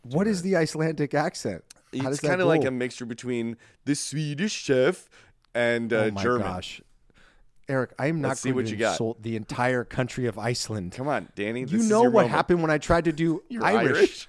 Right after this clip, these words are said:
Speaker 1: and I'm Irish.
Speaker 2: <laughs>
Speaker 1: Like, I
Speaker 2: Let's
Speaker 1: am
Speaker 2: see what you
Speaker 1: not
Speaker 2: got.
Speaker 1: from
Speaker 2: Just
Speaker 1: Iceland.
Speaker 2: read, read the, the next line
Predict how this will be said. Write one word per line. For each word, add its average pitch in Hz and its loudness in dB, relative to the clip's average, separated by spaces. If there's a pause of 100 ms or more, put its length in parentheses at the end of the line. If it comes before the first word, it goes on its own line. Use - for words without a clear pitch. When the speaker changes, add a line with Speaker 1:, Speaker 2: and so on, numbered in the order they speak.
Speaker 1:
and 185 0
I'm 214 4
Irish. 220 6
Speaker 2:
<laughs> - 0 (680)
Speaker 1:
Like, 151 6
I 165 4
Speaker 2:
Let's 220 6
Speaker 1:
am 185 4
Speaker 2:
see 165 6
what 156 6
you 165 8
Speaker 1:
not 175 4
Speaker 2:
got. 127 0
Speaker 1:
from 151 4
Speaker 2:
Just 135 2
Speaker 1:
Iceland. 127 4
Speaker 2:
read, - -16
read 139 0
the, 117 -2
the 123 2
next 120 0
line 110 0